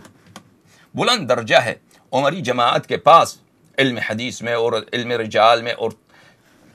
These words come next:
اور روایات کی تصحیح و تضعیف میں۔ یہ کتاب طبقات الحفاظ ہے،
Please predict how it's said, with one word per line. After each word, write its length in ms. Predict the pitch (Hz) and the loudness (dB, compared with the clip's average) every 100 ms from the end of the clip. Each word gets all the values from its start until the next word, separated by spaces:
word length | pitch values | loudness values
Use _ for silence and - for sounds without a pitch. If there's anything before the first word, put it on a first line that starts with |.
| _ - | _ -18
اور 320 | - 117 113 | -2 0 0
روایات 680 | 104 120 120 123 120 110 | 0 2 4 6 4 4
کی 80 | 131 | -4
تصحیح 420 | - 113 - 123 | -8 -8 -8 -10
و 140 | 113 113 - _ _ _ _ | -6 -6 -6 _ _ _ _
تضعیف 680 | - - 127 104 - 127 - | -20 -8 -6 -4 -6 -8 -6
میں۔ 200 | 120 202 - - - - | -6 -6 -8 -20 -12 -4
یہ 120 | 147 | -4
کتاب 400 | 135 - 139 120 - | -2 2 4 4 0
طبقات 480 | 107 104 165 151 | 0 2 4 4
الحفاظ 600 | 113 - 98 - 139 139 98 | 0 -10 -10 -2 0 0 -2
ہے، 220 | 180 | -4